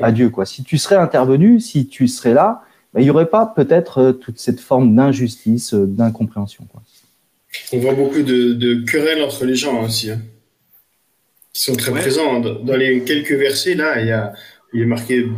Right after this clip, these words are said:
Speaker 2: pillage, violence aussi, mais il y a beaucoup, euh, contestation, dispute, euh.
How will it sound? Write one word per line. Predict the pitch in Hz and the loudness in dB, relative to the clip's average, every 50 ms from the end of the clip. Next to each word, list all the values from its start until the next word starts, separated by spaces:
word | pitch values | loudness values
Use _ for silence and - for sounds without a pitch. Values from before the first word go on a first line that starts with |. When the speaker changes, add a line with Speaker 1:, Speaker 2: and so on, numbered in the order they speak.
| - - - - | -10 -12 -14 -14
Speaker 2:
pillage, | - 135 139 135 135 139 135 123 | -6 -2 -2 0 0 0 -2 -2
violence | 117 131 135 131 135 143 151 143 - 139 | -2 -2 0 0 0 0 -2 -2 -4 -4
aussi, | 117 - - 180 | -6 -6 -6 -6
mais | 151 131 | -2 -2
il | 123 | 0
y | 123 123 | 0 0
a | 127 127 120 | 0 -2 -2
beaucoup, | 110 113 123 120 117 - 147 147 139 127 | -2 -2 -4 -6 -6 -6 -4 -2 0 0
euh, | 120 113 110 | 0 -2 -2
contestation, | 110 104 104 - 131 120 - - 131 - - - 139 139 | -4 -4 -4 -4 -4 -6 -6 -4 -4 -4 -4 -2 -2 -4
dispute, | 123 117 120 117 - - - 131 135 139 - - - 120 | -4 -4 -6 -6 -8 -8 -10 -12 -12 -12 -12 -12 -8 -6
euh. | 117 113 | -6 -4